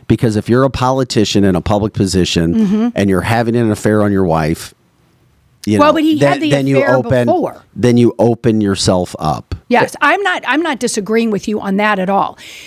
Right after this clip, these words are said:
Speaker 2: He, he, uh, had the affair before he ran for governor. Now, should he have not done that? A hundred percent. I don't like people having an affairs, as you guys know.
Speaker 1: Well,
Speaker 2: I
Speaker 1: it
Speaker 2: mean
Speaker 1: wasn't the affair. It was the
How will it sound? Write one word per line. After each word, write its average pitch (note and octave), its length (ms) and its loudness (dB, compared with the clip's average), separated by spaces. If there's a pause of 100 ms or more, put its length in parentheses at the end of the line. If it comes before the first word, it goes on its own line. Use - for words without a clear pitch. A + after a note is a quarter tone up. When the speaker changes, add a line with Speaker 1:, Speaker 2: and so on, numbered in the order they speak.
(300)
Speaker 2:
He, - 180 -14
he, F#4 480 2 (120)
uh, B3 120 2
had C4 220 -4
the D4 140 0
affair F3+ 400 -4
before C4 500 -2
he C4+ 140 -2
ran A3 380 -4
for G3+ 160 -8
governor. F#3+ 520 -2 (300)
Now, A#3 160 0
should - 400 -2
he C4+ 100 0
have C4+ 140 0
not B3+ 260 -2
done C4 240 2
that? E4 220 0
A D4+ 40 -6
hundred G#4 360 -6
percent. G4 560 -6
I D4 120 -2
don't G#4+ 220 -4
like A#3 200 -2
people G#3 280 -8
having G3 320 -6
an F#3 80 -6
affairs, B3 460 -8
as C4 160 -6
you A3+ 40 -10
guys G#3 220 -8
know. B2+ 80 4
Speaker 1:
Well, D#3 140 4
Speaker 2:
I - 20 -10
Speaker 1:
it - 40 -8
Speaker 2:
mean C#3 100 -2
Speaker 1:
wasn't F3 440 2
the B2+ 160 2
affair. G#2+ 680 0
It A#2 180 2
was G#2 360 2
the G2 440 2